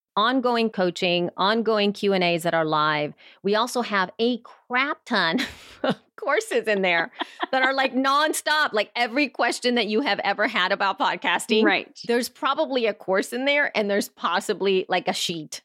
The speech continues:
Speaker 1: like, a one.
Speaker 2: Right.
Speaker 1: People are like, "What's the contract? Had, do you have a contract template?" It's in there.
Speaker 2: <laughs>
Speaker 1: "What are the things you need to know if you have an advertiser?" It's right here. How do you
Speaker 2: Right.
Speaker 1: get,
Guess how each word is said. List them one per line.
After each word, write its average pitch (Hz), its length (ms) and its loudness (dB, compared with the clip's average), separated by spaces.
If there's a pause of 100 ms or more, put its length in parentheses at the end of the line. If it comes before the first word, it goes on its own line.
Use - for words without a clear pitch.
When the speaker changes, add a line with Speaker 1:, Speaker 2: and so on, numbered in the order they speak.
Speaker 1:
like, 196 160 -2
a 185 60 2
one. 185 180 2
Speaker 2:
Right. 180 120 -2 (260)
Speaker 1:
People 247 220 0
are 233 80 2
like, 202 340 0 (360)
"What's 320 240 -2
the 339 120 -2
contract? 320 500 0
Had, 254 140 0
do 294 80 0
you 339 60 4
have 359 160 2
a 339 60 -2
contract 311 540 0
template?" 285 400 0 (140)
It's 165 200 -2
in 160 140 2
there. 135 200 0 (200)
Speaker 2:
<laughs> - 180 -20
Speaker 1:
"What 233 340 2
are 381 100 2
the 381 120 2
things 359 280 2
you 330 80 2
need 330 180 0
to 330 80 2
know 320 220 4
if 311 240 0
you 302 160 4
have 302 160 2
an 269 120 -2 (200)
advertiser?" 294 640 0 (200)
It's 180 180 -2
right 170 220 0
here. 165 220 0 (220)
How 269 140 0
do 240 60 0
you 202 60 2
Speaker 2:
Right. - 280 0
Speaker 1:
get, - 0 -